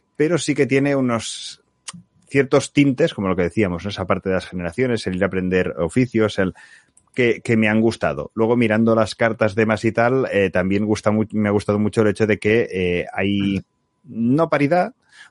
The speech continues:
pero antes que Pablo decía, hay que romper un poco el mito de que el hombre salía a cazar y que la mujer se quedaba en casa. Pues,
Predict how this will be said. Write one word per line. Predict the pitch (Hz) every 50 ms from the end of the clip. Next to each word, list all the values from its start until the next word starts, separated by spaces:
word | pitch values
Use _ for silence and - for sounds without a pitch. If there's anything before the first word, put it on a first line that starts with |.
| _ _
pero | 110 110 107
antes | 107 104 123 117 -
que | 123 107
Pablo | - 113 110 110
decía, | 107 101 - - 104 98
hay | 95
que | 92 - 104
romper | 104 101 95 110 104
un | 101 95
poco | - 104 95 - 92
el | 92
mito | 95 101 101 - 98
de | 90 95
que | 87 90
el | 90
hombre | 92 95 95 92
salía | - - 90 92 90 92 92
a |
cazar | - 92 87 - 101 98 98 90
y | 87
que | - 92
la | 90
mujer | 87 87 85 - 95 92 -
se | - 87
quedaba | 90 87 90 90 92
en | 90 87
casa. | - 95 98 95 - 92 90 - - _ _ _ _ - _ _ _
Pues, | - 98 92 - -